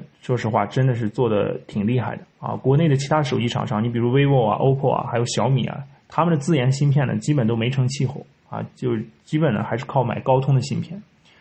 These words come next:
所以总体来讲呢，就华为在芯片设计这块儿呢，啊，已经实现了这个自力更生啊，而且实力还挺强。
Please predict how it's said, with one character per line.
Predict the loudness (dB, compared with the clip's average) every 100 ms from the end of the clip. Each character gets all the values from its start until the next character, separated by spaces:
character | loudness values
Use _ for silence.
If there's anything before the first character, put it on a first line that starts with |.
| _ _
所 | 0 2
以 |
总 | 4 6
体 | 4
来 | 2
讲 | 2 0
呢， | -2 -6 -6
就 | -2 0
华 | 2 2
为 | 2
在 | 2
芯 | 4 4
片 | 4
设 | 2 2
计 | 0
这 | -2
块 | -4 -4
儿 | -4
呢， | -8 -10
啊， | -6
已 | -4 0
经 | 2 2
实 | 0 -2
现 | 0
了 | 0 -4
这 | -6
个 | -6 -4 -6 -10 -20 _
自 | -20 -4 -2
力 | 0
更 | -2 -2
生 | -4 -6 -8
啊， | -6 -4
而 | -2
且 | -2
实 | -2 0
力 | 0
还 | -2
挺 | -4
强。 | -8 -10